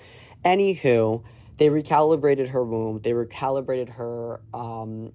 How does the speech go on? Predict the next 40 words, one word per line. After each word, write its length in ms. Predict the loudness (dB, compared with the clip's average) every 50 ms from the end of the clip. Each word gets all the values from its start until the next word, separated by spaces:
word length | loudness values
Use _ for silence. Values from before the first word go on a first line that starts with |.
| _ -14
connection 560 | -8 -6 -6 -4 -6 -8 -10 -10 -10 -10 -8
to 480 | -10 -8 -6 -4 -2 -2 -2 -4 -6 -6 -4
this 220 | -4 -4 -4 -4
energy 680 | -4 -4 -4 -4 -4 -4 -4 -4 -4 -4 -4 -6 -8 -10 _ _ _ _ _ _ _ _ -2
of 420 | 0 2 2 2 2 0 -2 -6 -8 -4
her 160 | 0 0 0
feeling 280 | 2 2 0 0 0 0
like 120 | -2 -4
she's 220 | -6 -6 -8 -6
looping. 440 | -2 0 0 0 0 -2 -2 -2 0
And 80 | 0 0
we 100 | 0 0
realized, 480 | 2 2 2 4 4 4 4 2 0 0
"Wait 220 | 2 2 2 2
a 60 | 2
minute, 460 | 0 -2 -2 0 2 2 2 0 -2 -6 _ _ _ _ _ _ _ _ _ _ _ _ _ _ -2
you 120 | 2 4
already 160 | 4 4 2
healed 300 | 2 2 2 2 2 0
from 160 | -2 0 2 4
all 160 | 4 4 4
of 160 | 2 0 -2
this. 420 | -4 -4 -4 -6 -8 -10 -14 -16 _ _
All 160 | 2 4 4 4
of 100 | 4 2
this 200 | 0 0 0 -2
is 160 | -4 -4 -2
done." 540 | -2 0 0 0 0 -2 -4 -6 -8 -12 -16 _ _ _ _ -10
You 220 | -4 -2 0 0 0
are 100 | 0 -2
so 320 | -4 -4 -2 0 0 0
connected 560 | -2 -4 -6 -6 -6 -6 -8 -8 -8 -8 -8 -6
to 160 | -8 -8 -6 _
all 200 | -2 0 2 2
the 100 | 0 0
energy 300 | -2 -4 -6 -4 -4 -4
around 400 | -4 -4 -4 -4 -6 -6 -6 -4
you, 180 | -6 -6 -6 -8 -8 -10
is 140 | -8 -6 -4
that 180 | -4 -4 -6